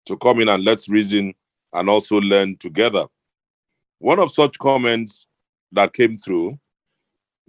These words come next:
basically spoke to the last episode and what we had to do concerning strategic partnerships.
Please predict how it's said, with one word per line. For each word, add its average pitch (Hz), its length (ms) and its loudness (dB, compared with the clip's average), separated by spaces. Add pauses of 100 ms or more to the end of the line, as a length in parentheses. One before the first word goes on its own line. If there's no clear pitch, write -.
(120)
basically 120 600 2
spoke 110 500 -2
to 95 440 -2
the 95 160 2
last 110 520 0 (580)
episode 113 720 0 (120)
and 92 180 -2
what 107 220 0
we 101 100 0
had 101 220 0
to 95 80 -12
do 101 240 -2
concerning 104 580 0
strategic 107 640 -2
partnerships. 85 720 -6